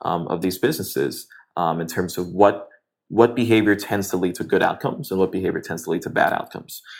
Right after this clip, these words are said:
And if we can surface those things in the product, we have the opportunity to actually help companies operate better, right? If we know that you just became a manager today, we can say, "Hey, Dan, you know, congrats. Your direct reports are Jared, Jason, Kai, Melissa. Um,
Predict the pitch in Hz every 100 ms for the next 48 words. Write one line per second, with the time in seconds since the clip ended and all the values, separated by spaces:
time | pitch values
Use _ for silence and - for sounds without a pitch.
0 | - 101 98 101 98 - - 143 139 -
1 | 95 - 92 - 95 87 - 113 80 82
2 | - _ - 113 113 107 104 110 101 104
3 | 90 95 - 92 90 82 92 92 - -
4 | - 90 - - 85 - - 85 - 65
5 | - - - - _ _ _ - 87 -
6 | 95 107 110 107 104 101 104 95 92 95
7 | 92 90 85 104 113 85 - - - -
8 | - - 101 101 90 104 151 104 73 95
9 | - _ - 92 92 92 90 85 - -
10 | - 85 82 87 92 - 82 - - 123
11 | 120 117 113 - - - 95 101 98 95
12 | 92 - - - 95 92 92 87 87 101
13 | 57 57 - - - - - 87 87